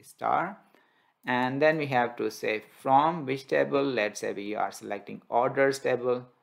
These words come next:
we can say orders table. So this is the order table here, and then we just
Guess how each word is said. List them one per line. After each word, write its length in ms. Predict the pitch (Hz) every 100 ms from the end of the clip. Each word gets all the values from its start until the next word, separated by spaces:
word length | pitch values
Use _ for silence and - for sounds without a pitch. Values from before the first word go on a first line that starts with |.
| _ _ _ _
we 140 | 123
can 280 | 113 113 104
say 320 | 101 104 101 - -
orders 600 | 113 107 113 135 143 156
table. 440 | 160 151 139 147 143 _ _ _ _ _ _ _ _
So 80 | 104 95
this 180 | 104 -
is 100 | 101
the 80 | -
order 340 | 110 110 113
table 300 | - - 110
here, 360 | - 135 139 143 - _ _ _ _ _ _ -
and 360 | 113 113 123
then 180 | 151 170
we 120 | 147
just 380 | 127 120 117 -